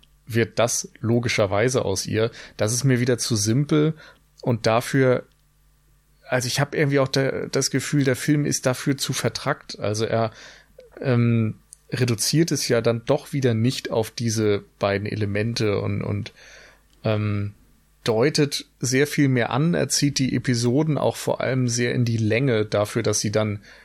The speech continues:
unter Umständen, ich weiß nicht, ob ich sagen kann, nichts, nicht mehr zu sagen haben oder ob ich eben einfach,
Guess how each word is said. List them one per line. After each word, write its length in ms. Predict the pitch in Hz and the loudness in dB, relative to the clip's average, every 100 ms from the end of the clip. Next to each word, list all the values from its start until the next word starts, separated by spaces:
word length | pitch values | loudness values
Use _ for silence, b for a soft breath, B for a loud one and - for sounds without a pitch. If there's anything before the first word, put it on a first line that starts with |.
| B - | B -6
unter 240 | 113 113 | 0 2
Umständen, 1600 | 113 127 - 120 117 110 120 113 113 - - - 285 233 190 165 - B B B B _ B B B - | 2 0 0 0 0 -2 -2 0 0 -2 -6 -10 -16 -18 -18 -18 -20 B B B B _ B B B -14
ich 160 | 104 | -4
weiß 200 | 107 117 | 0 2
nicht, 80 | 147 | 2
ob 80 | 135 | 0
ich 120 | 131 | 0
sagen 280 | 117 117 135 | 2 2 0
kann, 240 | - 123 | 0 2
nichts, 500 | 123 139 - - - _ - | 0 -2 -6 -8 -8 _ -4
nicht 360 | 143 131 - | 0 0 0
mehr 260 | 127 127 139 | 2 4 2
zu 180 | - 127 | 2 0
sagen 540 | 107 104 110 139 147 | 0 2 2 0 0
haben 500 | 127 127 139 160 160 | 0 0 0 2 0
oder 380 | 156 131 127 135 | 0 2 2 2
ob 120 | 135 - | -2 -4
ich 160 | 127 | -2
eben 240 | 135 127 127 | 2 2 2
einfach, 360 | 123 123 127 | 0 0 -2